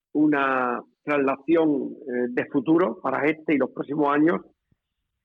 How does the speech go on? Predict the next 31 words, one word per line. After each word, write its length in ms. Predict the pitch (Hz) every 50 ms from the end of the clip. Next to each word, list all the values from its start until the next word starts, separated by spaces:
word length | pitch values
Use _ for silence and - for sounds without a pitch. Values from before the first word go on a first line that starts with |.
| _ _ _ _ -
Eh, 580 | 143 135 131 131 131 127 127 127 120 120 123 147 151 175 - _ _ _ _ _
tiene 220 | 175 180 196 196
también 380 | 214 190 175 175 165 160 156 135
una 180 | 180 165 156 156
estrategia 540 | - - - 131 131 - 139 - - 131 139
y 120 | 131 135 143
es, 100 | 135 139 -
si 280 | - 165 151 147 - - -
hacemos 440 | 196 - - - 190 180 185 190 180
lo 120 | 170 160
que 100 | - 180
hacen 240 | 156 - 165 143 135
el 80 | 131 123
resto 280 | 131 151 151 - 160 151
de 120 | 151 147
deportes, 520 | 143 139 - 175 175 - _ - 131 120 - _ _ _ _ _ _ _ _ _ _
pues 140 | - 131 -
seguiremos 440 | - 143 127 127 139 147 151 151 151
avanzando 600 | 143 135 143 143 135 - - 165 175 170 175 175 -
sin 160 | 151 143 131
duda, 300 | 131 175 190 196 202 285 - - - _ _ _ _ _ _ _
pero 160 | - 131 131 - -
será 220 | 139 143 156 151
fruto 320 | - - 165 147 156 151
de 80 | 143 147
la 80 | 147 147
inercia. 440 | 147 170 160 151 - 175 - - - _ _ _ _ _ _ _ _ -
Si 60 | 151
hacemos 340 | 131 - - 175 190 196 -
cosas 300 | 185 185 - 196 180 151
distintas 580 | 170 170 - - 208 190 180 - 160 - -